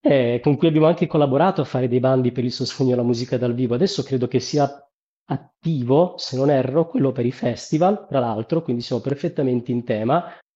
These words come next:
Tolto questo, non c'è nessun sostegno agli operatori di musica dal vivo nei territori. Non ci sono, ci sono pochissime convenzioni, eh,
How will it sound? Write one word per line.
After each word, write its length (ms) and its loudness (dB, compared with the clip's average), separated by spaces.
Tolto 360 2
questo, 720 -2
non 220 4
c'è 200 -2
nessun 680 -2
sostegno 760 0
agli 180 -4
operatori 500 -6
di 100 -6
musica 320 -8
dal 140 -6
vivo 180 4
nei 140 4
territori. 520 -2
Non 180 4
ci 100 2
sono, 300 -2
ci 120 -8
sono 200 0
pochissime 480 0
convenzioni, 800 0
eh, 720 -4